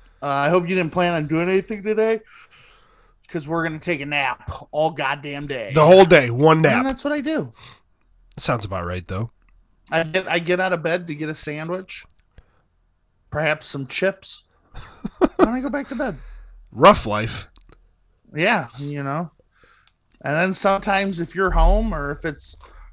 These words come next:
Speaker 1: or if it's, like, a Friday or a Saturday, you know, I play video games with you, and that's, uh, you know, that's that.
Speaker 2: That's, yeah.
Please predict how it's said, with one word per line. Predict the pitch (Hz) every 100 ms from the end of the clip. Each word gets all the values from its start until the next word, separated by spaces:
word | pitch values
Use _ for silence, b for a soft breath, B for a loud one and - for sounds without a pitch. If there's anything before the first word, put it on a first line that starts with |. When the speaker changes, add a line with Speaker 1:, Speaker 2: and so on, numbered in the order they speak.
| -
Speaker 1:
or | - 151
if | 147 170
it's, | 147 -
like, | 151 143
a |
Friday | 131 156 170 175
or | 170 151
a |
Saturday, | - 165 175 180 180 185 202 196
you | 165
know, | 156 151 170 160
I | 156
play | 180 180
video | 196 190
games | 190 196 196
with | 185
you, | 220 262
and | 139 135
that's, | 135 - 143
uh, |
you | 151
know, | 156 143 165 151
that's | 175 -
that. | 233 151 - - - - 123
Speaker 2:
That's, | 143 147 - - _ _ B B B B B - -
yeah. | 135 180 175